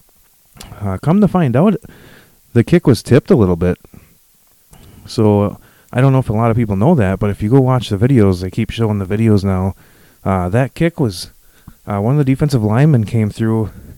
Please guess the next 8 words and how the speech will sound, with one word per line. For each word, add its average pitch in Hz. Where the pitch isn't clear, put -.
and 104
he 156
got 160
a 131
piece -
of 170
that 90
kick 87